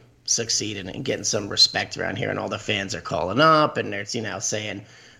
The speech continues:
they don't, they shouldn't be booed anymore and all that. And that's laughable because if he, you know, has a bad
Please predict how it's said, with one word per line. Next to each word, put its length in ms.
they 100
don't, 200
they 140
shouldn't 320
be 60
booed 360
anymore 400
and 80
all 120
that. 160
And 80
that's 180
laughable 520
because 380
if 120
he, 140
you 160
know, 100
has 180
a 40
bad 580